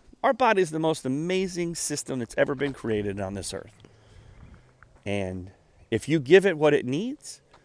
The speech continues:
it can continue to amaze us and do incredible things. If you give it poison, it will do its best, but eventually it will succumb. So my challenge to you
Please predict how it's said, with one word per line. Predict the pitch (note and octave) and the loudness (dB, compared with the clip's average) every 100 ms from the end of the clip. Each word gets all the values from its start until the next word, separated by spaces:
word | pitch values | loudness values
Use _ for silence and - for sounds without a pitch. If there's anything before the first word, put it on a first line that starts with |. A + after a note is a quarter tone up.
| _ _ | _ _
it | C#3+ D3 | 0 2
can | D3+ | 0
continue | - B2+ - C3+ C3 | 0 -2 2 2 2
to | A#2+ A2 - | -2 -6 -6
amaze | G#2 G#2+ A2 G#2+ G2+ | -2 0 0 0 -2
us | G2+ G2 - | -4 -4 -6
and | G2 | -6
do | G2 | -6
incredible | F#2 F#2+ F#2+ F#2+ F#2 | -6 -6 -6 -6 -8
things. | F2+ F#2 - - _ _ _ _ _ _ | -10 -12 -18 -20 _ _ _ _ _ _
If | A2 B2+ | -6 -2
you | A#2 | 0
give | C#3+ | 2
it | F3 - | 0 -4
poison, | - C4+ C#3+ F#2+ G#2+ - _ _ _ _ _ - | -2 -2 -2 -8 -12 -18 _ _ _ _ _ -4
it | C3 | 0
will | B2+ | 0
do | A#2 D3+ | 0 0
its | E3 - | -2 0
best, | E3 A#2 - - - _ _ _ _ _ - | 2 2 0 -14 -20 _ _ _ _ _ -2
but | A2 | 0
eventually | A2+ C3 C3 B2 A2 | 4 4 4 0 0
it | G#2+ | 0
will | G2+ | -2
succumb. | - - - F#2+ F#2+ _ _ _ _ - _ _ _ | -4 -6 -10 -12 -14 _ _ _ _ -20 _ _ _
So | - A#2 G2+ G2 - _ _ _ _ _ - | 2 6 6 2 -10 _ _ _ _ _ 2
my | A#2+ C#3+ | 6 8
challenge | - D3 C#3+ C3+ B2 | 10 10 10 4 2
to | - | -2
you | B2 G#3 F#3+ F3+ | -2 2 2 0